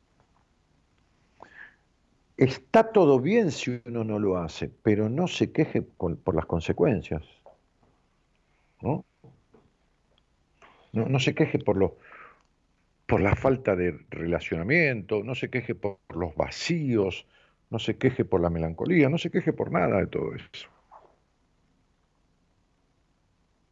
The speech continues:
Vos me vas a decir, Daniel, que, que el estado melancólico se arregla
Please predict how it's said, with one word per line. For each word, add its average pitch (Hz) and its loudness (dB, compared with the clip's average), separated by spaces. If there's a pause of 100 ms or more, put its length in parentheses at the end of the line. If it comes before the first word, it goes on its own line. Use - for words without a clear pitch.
(2000)
Vos 131 4
me 120 0
vas 131 2
a 110 4
decir, 123 -2
Daniel, 113 -2
que, 85 -4
que - -6
el 80 0
estado 120 4
melancólico 85 -2
se - -2
arregla 95 2